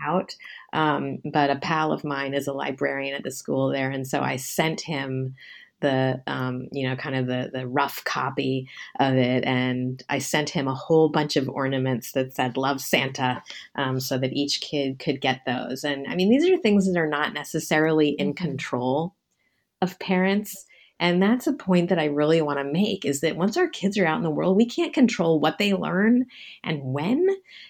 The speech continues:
Speaker 1: Um, and so you have to kind of know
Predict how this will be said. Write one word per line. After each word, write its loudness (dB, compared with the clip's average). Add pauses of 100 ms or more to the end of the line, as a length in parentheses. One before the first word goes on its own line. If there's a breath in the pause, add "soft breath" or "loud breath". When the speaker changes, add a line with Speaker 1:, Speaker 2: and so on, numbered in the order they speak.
(140 loud breath)
Speaker 1:
Um, 2 (100)
and 4
so 6
you 4
have -2
to -2
kind 0
of 4
know 4